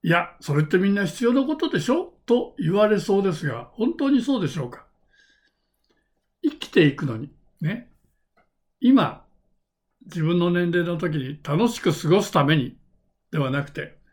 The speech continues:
生きていくのに、暮らしていくのに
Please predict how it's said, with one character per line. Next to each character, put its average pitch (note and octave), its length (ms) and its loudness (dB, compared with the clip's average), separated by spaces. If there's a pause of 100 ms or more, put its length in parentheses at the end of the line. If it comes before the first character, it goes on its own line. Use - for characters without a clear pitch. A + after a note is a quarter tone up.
(460)
生 C#4 120 0
き - 140 -16
て E3 140 4
い C#3+ 80 2
く D3+ 120 -6
の B2+ 120 -4
に、 A2 200 -12 (580)
暮 F3 220 2
ら G3+ 80 2
し - 80 -12
て F#3 140 4
い F#3+ 60 2
く G#3 120 -4
の G3+ 140 -2
に A#3 280 -4